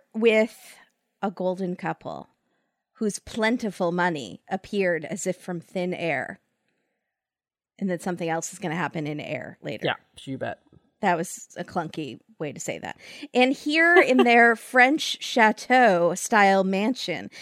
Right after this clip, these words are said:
Speaker 1: they cared for their children, collected fine things, and on land, and in the water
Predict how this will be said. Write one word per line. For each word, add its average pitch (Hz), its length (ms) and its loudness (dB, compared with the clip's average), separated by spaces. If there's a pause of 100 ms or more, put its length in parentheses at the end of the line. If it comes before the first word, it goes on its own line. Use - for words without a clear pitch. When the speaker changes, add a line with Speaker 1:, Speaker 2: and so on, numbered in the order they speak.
(160)
Speaker 1:
they 247 140 4
cared 285 320 2
for 302 120 -4
their 254 160 2
children, 233 540 -2 (260)
collected 262 540 2
fine 233 320 2
things, 214 500 0 (320)
and 202 160 4
on 185 240 2
land, 185 580 2 (300)
and 202 200 4
in 196 140 6
the 180 120 4
water 180 580 2